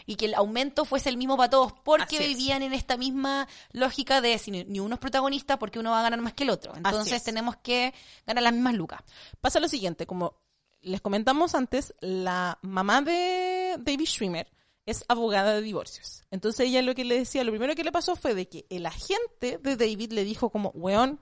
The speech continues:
Speaker 2: pide más plata".
Speaker 1: Como
Speaker 2: Solo
Speaker 1: le está
Speaker 2: él.
Speaker 1: yendo increíble.
Speaker 2: Sí, po,
Speaker 1: Mm.
Speaker 2: "Weón, pide más
Speaker 1: Sí.
Speaker 2: plata". Y él lo, le preguntó a su mamá como, "Mamá, ¿tú qué opinas?". Y la mamá le dijo como, "Mira, hacele caso a tu agente en el sentido de anda a pedir más plata,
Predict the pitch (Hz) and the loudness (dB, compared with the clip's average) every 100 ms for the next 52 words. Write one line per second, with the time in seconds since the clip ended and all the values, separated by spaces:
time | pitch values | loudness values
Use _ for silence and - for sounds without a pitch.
0 | - 233 233 240 - 131 - - _ _ | -4 0 0 -2 -6 -8 -10 -20 _ _
1 | _ _ _ _ - - - 254 240 240 | _ _ _ _ -2 4 6 8 8 6
2 | 240 254 240 254 196 - 330 202 175 - | 4 0 -2 -2 -2 0 0 0 -2 -4
3 | 175 208 247 254 240 240 285 220 151 - | 2 4 4 2 2 2 0 -2 -4 -6
4 | - _ _ _ _ _ _ _ _ _ | -20 _ _ _ _ _ _ _ _ _
5 | _ _ _ 269 294 320 - 214 240 - | _ _ _ 0 0 2 2 0 0 -2
6 | 220 208 185 208 190 190 226 247 254 262 | -2 -2 -4 0 0 0 0 -2 -4 -4
7 | 262 226 214 240 262 269 254 262 247 254 | -6 -4 0 4 6 4 0 0 2 2
8 | 277 - 208 202 196 202 220 247 240 240 | 2 0 0 2 2 2 2 2 2 0
9 | 247 214 185 180 175 - - _ _ _ | -2 -2 -4 -4 -6 -10 -20 _ _ _
10 | _ _ _ _ - - 226 247 240 285 | _ _ _ _ -14 -4 -2 0 0 2
11 | 320 285 269 285 269 240 214 220 226 220 | 0 0 -2 -2 -2 -4 -2 2 2 2
12 | 208 214 - - 180 190 214 240 269 214 | 2 0 -4 -6 -4 -2 -2 -2 -2 -2
13 | 151 180 269 | -2 -2 -6